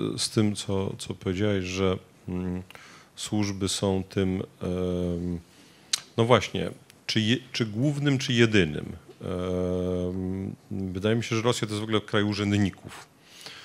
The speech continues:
To jest państwo oparte na aparacie urzędniczym.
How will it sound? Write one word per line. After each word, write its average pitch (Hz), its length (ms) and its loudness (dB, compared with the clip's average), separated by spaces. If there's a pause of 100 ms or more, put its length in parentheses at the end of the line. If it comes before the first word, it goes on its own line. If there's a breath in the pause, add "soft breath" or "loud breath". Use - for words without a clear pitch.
(260 loud breath)
To - 80 -2
jest 92 120 0
państwo 110 420 6
oparte 113 480 8
na 95 100 8
aparacie 95 520 6
urzędniczym. 85 840 -2